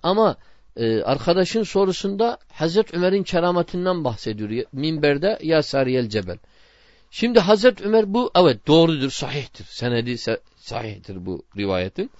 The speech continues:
Hazreti Ömer bir gün cuma namazında hutba veriyor. Birden hutbanın arasında konunun içinden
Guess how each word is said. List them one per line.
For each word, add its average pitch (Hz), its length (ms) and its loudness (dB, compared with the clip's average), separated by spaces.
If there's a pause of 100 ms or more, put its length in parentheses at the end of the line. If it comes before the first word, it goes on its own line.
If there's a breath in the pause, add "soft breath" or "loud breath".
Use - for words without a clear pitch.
(220 soft breath)
Hazreti 170 440 6
Ömer 175 240 4
bir 190 60 -2
gün 170 180 2
cuma 165 300 2
namazında 143 600 2 (680 loud breath)
hutba 196 360 6
veriyor. 101 340 2 (1500)
Birden 233 420 4
hutbanın 202 560 0
arasında 214 720 0
konunun 220 460 0
içinden 214 640 -2